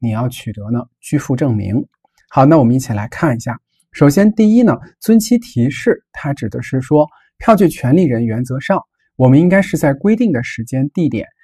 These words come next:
以规定的方式去提示付款，或者说呢提示承兑，这个叫做遵期提示。一定是要在法律规定的时间和地点。好，并且呢，如果是说在你被拒绝的时候，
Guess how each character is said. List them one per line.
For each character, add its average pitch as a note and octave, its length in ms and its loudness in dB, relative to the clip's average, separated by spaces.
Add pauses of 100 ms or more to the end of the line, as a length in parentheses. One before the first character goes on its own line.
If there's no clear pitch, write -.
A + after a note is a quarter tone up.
(140)
以 B2+ 200 4
规 G3+ 220 2
定 B3+ 160 6
的 C#3 80 2
方 C3+ 240 -2
式 - 320 -2
去 B2 240 -2
提 - 280 -6
示 D3+ 180 -2
付 E3+ 180 -2
款， - 180 -4 (320)
或 F3+ 140 4
者 C#3 80 4
说 C3+ 180 -2
呢 B2+ 140 2
提 - 280 -6
示 C3 200 -4
承 A2 300 -12
兑， E3 200 -2 (360)
这 A#3 120 4
个 C#3+ 80 6
叫 B2 160 0
做 - 180 -4 (100)
遵 E3+ 260 0
期 F3 300 -6
提 - 260 -6
示。 - 280 -6 (320)
一 C#3+ 60 4
定 G3 180 4
是 F3 140 -2
要 D3 100 2
在 C#3+ 160 2
法 - 240 -12
律 B2+ 140 -10
规 F#3 160 -2
定 G3 120 -2
的 C#3+ 120 -4
时 - 180 -8
间 C#3 260 -2
和 G#2+ 280 -8
地 G#3+ 200 -4
点。 A3+ 160 -10 (600)
好， - 380 2
并 B3+ 120 6
且 A#2+ 240 -2
呢， A#2 160 -2
如 C#3+ 160 4
果 F#3+ 160 4
是 C3+ 160 -4
说 D3 240 0 (140)
在 E3 100 -4
你 A2 140 0
被 A#2+ 200 -4
拒 G3+ 300 0
绝 A2 200 -12
的 A2 100 -8
时 - 100 -8
候， A2 200 -8